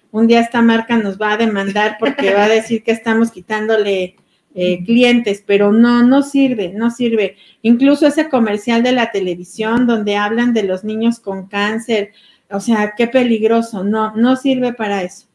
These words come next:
El Lysol es un cuaternario de amonio de, eh, de tercera generación, así que no, no sirve para eso. Mucho cuidado con el uso de, de desinfectantes que no están aprobados.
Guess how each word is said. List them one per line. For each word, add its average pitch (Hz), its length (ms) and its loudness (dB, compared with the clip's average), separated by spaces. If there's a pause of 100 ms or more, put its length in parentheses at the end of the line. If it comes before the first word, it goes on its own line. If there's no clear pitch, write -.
(300)
El 214 180 2
Lysol 240 520 2
es 226 120 -6
un 233 120 -2
cuaternario 208 720 -2
de 226 80 0
amonio 233 680 2 (300)
de, 220 520 2
eh, 196 360 -4 (220)
de 196 280 0
tercera 233 720 -4 (100)
generación, 196 760 -6
así 180 240 -12
que 190 160 -10
no, 196 340 -4
no 214 220 -2
sirve 254 380 -4
para 190 320 -10
eso. - 200 -20 (560)
Mucho 233 340 -4
cuidado 214 500 0
con 202 200 -6
el 190 140 -6
uso 214 260 -4
de, 185 320 -4 (300)
de 196 180 -2
desinfectantes 208 920 -4
que 202 140 -8
no 208 100 -4
están 208 340 -6
aprobados. 180 760 -8